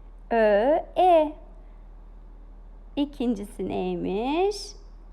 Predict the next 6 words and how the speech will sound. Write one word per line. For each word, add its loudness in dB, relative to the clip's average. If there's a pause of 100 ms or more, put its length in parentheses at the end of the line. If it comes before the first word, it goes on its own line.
(140)
Ördek. 2 (4000)
A 6
ve 4
I. 0 (1700)
A 2
ve 0